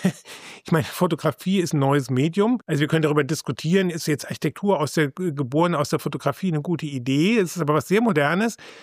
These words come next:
Es ist gar nicht so traditionell. Und wenn wir gucken, Rekonstruktion historisch waren immer Aneignungen des Erbes aus der Gegenwart. Wenn ein Schinkel rekonstruiert hat und man hatte damals gar nicht die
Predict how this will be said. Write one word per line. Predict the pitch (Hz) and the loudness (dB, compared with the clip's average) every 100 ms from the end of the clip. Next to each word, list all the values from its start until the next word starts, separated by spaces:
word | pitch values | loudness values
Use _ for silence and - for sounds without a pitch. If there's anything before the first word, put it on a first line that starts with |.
| - - | -20 -14
Es | 175 185 | -8 -6
ist | 156 160 143 | -4 -4 -2
gar | 123 170 | 0 2
nicht | 233 - | 2 2
so | 151 143 135 | 2 2 2
traditionell. | 170 156 - 143 143 156 240 196 | 0 0 0 0 2 2 2 2
Und | 165 160 175 | 0 -2 -4
wenn | 165 165 | 0 2
wir | 160 | 2
gucken, | - 220 208 175 165 165 | 0 -2 2 2 2 0
Rekonstruktion | 170 160 175 165 - - 180 185 | -4 -2 0 -2 -6 -2 2 2
historisch | 147 - 185 175 | 2 0 0 0
waren | 160 - | 0 0
immer | 214 226 202 - | 2 2 2 2
Aneignungen | 175 - 143 156 - 151 151 151 143 - - - _ - | 0 0 -2 -2 0 0 0 -2 -4 -12 -20 -20 _ -20
des | 143 139 | -10 -8
Erbes | - 127 147 170 165 - | -4 0 0 2 0 0
aus | - 147 | -2 -2
der | 160 127 | 0 0
Gegenwart. | 131 151 135 104 82 90 - | 0 2 2 0 -2 -6 -4
Wenn | 135 | -4
ein | 135 123 | -4 -6
Schinkel | - 190 185 | 0 0 2
rekonstruiert | 143 151 151 - 165 156 131 | 0 0 -2 2 2 2 -2
hat | 143 | -2
und | 185 156 | 2 2
man | 131 | 4
hatte | 165 165 | 0 0
damals | 147 151 165 - | 0 0 -2 -2
gar | 139 143 | 0 0
nicht | 135 - | -2 -2
die | 120 120 135 | -2 -2 -6